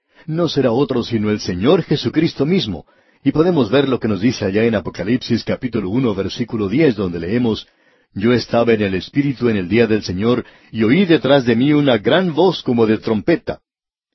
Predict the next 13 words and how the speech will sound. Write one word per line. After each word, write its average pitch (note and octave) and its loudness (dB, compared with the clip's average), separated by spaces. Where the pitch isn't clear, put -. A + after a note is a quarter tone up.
Y G#2+ -2
me G#2+ 2
volví G#2 0
para E2+ -4
ver A2 0
la G2 0
voz A2+ -2
que G#2+ 0
hablaba G#2+ 0
conmigo, A#2+ 0
y A#2 -2
vuelto, C#3 0
vi A2+ 0